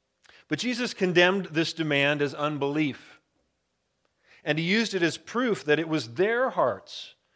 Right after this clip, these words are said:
that were actually filled up with evil. He went on to call them and all the house of Israel like them an evil and adulterous generation. Now, we remember that a generation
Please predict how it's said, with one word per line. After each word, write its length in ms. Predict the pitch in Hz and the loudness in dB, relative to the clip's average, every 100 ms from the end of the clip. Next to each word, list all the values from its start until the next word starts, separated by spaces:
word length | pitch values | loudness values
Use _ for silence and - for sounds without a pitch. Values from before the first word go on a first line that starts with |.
| _ - | _ 2
that 160 | 165 | 4
were 100 | 165 | 6
actually 400 | 165 156 - 156 | 6 4 2 -2
filled 440 | 131 - 190 196 175 | -4 2 6 8 8
up 180 | 139 | 6
with 160 | 139 131 | 2 -2
evil. 400 | 147 147 107 92 _ _ _ _ _ _ _ _ _ _ _ _ _ _ | 0 0 -4 -14 _ _ _ _ _ _ _ _ _ _ _ _ _ _
He 100 | 175 | 2
went 220 | 202 214 | 4 6
on 100 | 202 | 4
to 120 | 185 | 0
call 320 | 190 202 196 | 2 8 10
them 260 | 185 185 185 | 8 6 6
and 100 | 156 | 6
all 440 | 160 185 190 - - _ - | 8 8 6 4 -12 _ -20
the 180 | 160 151 | 2 2
house 340 | 147 175 175 | 4 2 0
of 100 | 160 | -6
Israel 500 | 165 180 170 175 165 | 4 4 4 2 2
like 520 | 151 147 156 175 202 123 | 2 0 0 0 -4 -6
them 380 | 110 107 131 139 _ _ _ _ _ _ | -8 -8 -12 -16 _ _ _ _ _ _
an 160 | 139 160 | -6 -4
evil 500 | 180 196 185 175 151 | -2 0 4 2 2
and 160 | 147 | 0
adulterous 800 | 143 135 147 151 156 143 - - _ _ - | 0 2 2 2 -4 -6 -8 -14 _ _ -10
generation. 720 | 135 131 127 135 127 - 95 _ _ _ _ _ _ _ _ _ _ _ - - - | -6 -2 2 2 2 -4 -12 _ _ _ _ _ _ _ _ _ _ _ -20 -16 4
Now, 140 | 170 | 6
we 100 | 190 | 6
remember 360 | 180 180 208 175 | 4 2 0 0
that 120 | 147 | 0
a 60 | 131 | -2
generation 920 | 117 175 165 156 160 - 165 156 139 | -2 0 2 2 2 -2 -4 -6 -8